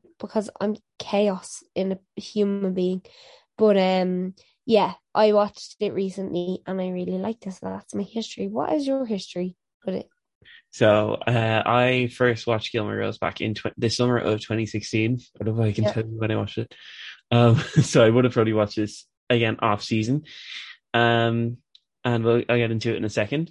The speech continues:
Speaker 2: But, uh, yeah, I watched this in the summer of twenty sixteen. I've watched Gilmore Girls multiple times since.
Speaker 1: Mm-hmm.
Speaker 2: Um, and yeah, f-, uh, this episode, I've just been reminded of this episode recently in watching for this.
Speaker 1: Mm-hmm.
Speaker 2: 'Cause a lot of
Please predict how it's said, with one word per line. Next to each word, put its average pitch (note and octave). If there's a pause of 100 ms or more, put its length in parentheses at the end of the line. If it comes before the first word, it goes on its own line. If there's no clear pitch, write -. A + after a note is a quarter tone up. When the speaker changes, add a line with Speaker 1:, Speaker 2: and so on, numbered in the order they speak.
Speaker 2:
But, A#2
uh, A#2
yeah, C#3+
I C#3
watched C#3+
this C3+
in B2+
the A#2+
summer A#2+
of A#2
twenty A#2
sixteen. A#2
I've A#2
watched A#2
Gilmore A2+
Girls A2
multiple A#2
times G#2+
since. - (600)
Speaker 1:
Mm-hmm. A3+
Speaker 2:
Um, B2 (140)
and C3 (100)
yeah, E3
f-, - (120)
uh, B2 (120)
this A#2+
episode, A#2
I've A#2
just A2+
been A2+
reminded A2+
of G#2+
this G#2+
episode A2+
recently A2
in A2
watching A2 (640)
for G#2+
this. G2 (420)
Speaker 1:
Mm-hmm. A#3 (260)
Speaker 2:
'Cause G#2+
a F2
lot A#2
of A2+